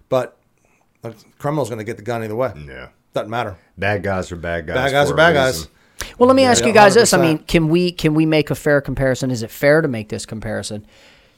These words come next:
Speaker 3: Say with drugs. We've had a war on drugs in this country since the thirties. You can go to just about any street corner and buy drugs if you want. But
Speaker 1: Yep.
Speaker 3: they're illegal, but you can still buy 'em.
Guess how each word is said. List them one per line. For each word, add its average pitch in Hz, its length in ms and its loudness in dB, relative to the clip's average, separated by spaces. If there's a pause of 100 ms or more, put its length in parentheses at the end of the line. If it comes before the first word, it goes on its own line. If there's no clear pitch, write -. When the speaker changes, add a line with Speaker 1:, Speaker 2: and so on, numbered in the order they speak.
(120)
Speaker 3:
Say 156 180 2
with 156 100 2
drugs. - 360 0 (180)
We've 170 140 0
had 226 120 8
a - 20 4
war 170 240 2
on 156 100 2
drugs 156 260 2
in 160 60 -2
this 123 120 -6
country 123 300 -4
since 123 240 -4
the 123 100 -4
thirties. 170 400 -4 (180)
You 175 140 0
can 247 140 0
go 196 120 6
to 170 80 2
just 156 200 0
about 156 180 4
any 160 140 -2
street 185 220 -2
corner 135 280 -4
and 123 60 -2
buy 127 140 4
drugs 131 260 -2
if 113 120 -8
you 110 80 -6
want. 107 180 -12 (100)
But - 80 -8
Speaker 1:
Yep. 117 40 0
Speaker 3:
they're 190 140 8
illegal, 196 460 4 (100)
but 151 120 -2
you 185 60 0
can 190 100 -6
still 208 180 0
buy 160 220 -2
'em. - 120 -20